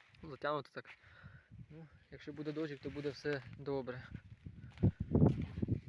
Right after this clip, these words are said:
Да, конечно, бур'янці всі погоріли. Вообще, дивіться.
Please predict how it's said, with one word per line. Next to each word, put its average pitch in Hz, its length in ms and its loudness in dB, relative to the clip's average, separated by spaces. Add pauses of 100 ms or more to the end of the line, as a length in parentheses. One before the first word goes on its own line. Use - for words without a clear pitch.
(400)
Да, 147 360 6
конечно, 139 400 -8
бур'янці 151 480 -2
всі 151 220 -6
погоріли. 151 640 0 (720)
Вообще, 131 320 -4
дивіться. 131 300 -4